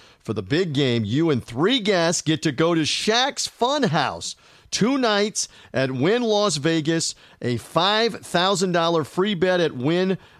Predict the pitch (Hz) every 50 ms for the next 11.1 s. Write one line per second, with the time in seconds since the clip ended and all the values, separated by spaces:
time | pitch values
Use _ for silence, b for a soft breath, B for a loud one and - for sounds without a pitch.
0 | B - 107 117 117 117 127 131 131 113 107 143 175 175 160 147 - - - 170
1 | 185 185 - 151 147 160 165 160 - - 127 120 110 101 - - - 147 151 165
2 | 185 196 - - 180 170 170 175 147 151 143 156 156 156 147 131 - - - 156
3 | 143 147 165 156 175 156 - - - 156 156 139 117 107 110 - - b b b
4 | b b b b b b _ 139 147 165 190 196 180 - - - - 175 185 185
5 | 170 156 170 156 - - - 175 170 180 175 147 - 143 107 87 - - 123 120
6 | 120 110 95 117 139 170 190 - - - 180 190 185 190 190 170 151 165 165 165
7 | - - 170 170 - - 151 151 160 170 165 151 147 156 147 131 117 113 110 117
8 | 113 B B B B B B B - 110 117 117 123 143 156 165 156 139 120 156
9 | 156 143 107 143 147 143 127 110 107 127 147 170 170 147 147 151 147 147 143 -
10 | B B B B _ 123 120 113 110 98 131 139 147 156 - 139 139 135 127 131
11 | 127 -